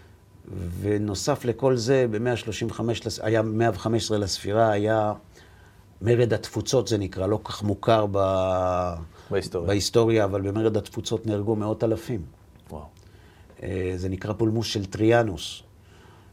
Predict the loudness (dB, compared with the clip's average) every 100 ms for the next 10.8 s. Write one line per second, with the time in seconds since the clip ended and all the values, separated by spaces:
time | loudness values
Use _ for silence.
0 | -20 -10 -4 0 0 -2 -2 0 0 -2
1 | -2 0 2 2 2 -2 -6 -6 -6 -4
2 | -2 0 0 0 -2 -2 -2 -2 -4 -4
3 | -4 -2 0 0 0 0 2 4 4 2
4 | -2 -4 -2 -2 -2 -2 -2 -2 0 0
5 | -2 -2 0 0 0 -2 -2 -4 -4 -6
6 | -4 -2 0 0 -2 -2 -6 -8 -12 -14
7 | -16 -20 -20 -20 -20 -20 -20 -20 -20 -20
8 | -20 -20 -20 -20 -20 -20 -14 2 6 8
9 | 8 8 6 2 0 -2 -2 -2 -2 -2
10 | 0 2 2 -4 -6 -4 -2